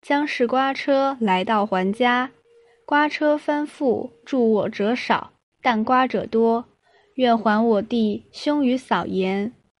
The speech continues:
独且急归，当心校计。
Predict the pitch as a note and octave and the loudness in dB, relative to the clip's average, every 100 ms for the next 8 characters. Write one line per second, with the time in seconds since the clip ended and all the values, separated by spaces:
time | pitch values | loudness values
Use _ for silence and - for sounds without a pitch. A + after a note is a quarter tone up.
0 | - G#3+ A#3 - G#3 F#3 F#3+ G3 - C4 | -2 0 0 -2 -4 -2 -4 -4 2 4
1 | C4 C4+ _ _ - C4+ C#4 - C4+ C#4 | 4 0 _ _ -2 -2 -2 -4 -4 -2
2 | C#4 A3 G#3+ A#3+ A3 - | 0 0 -2 -4 -4 -6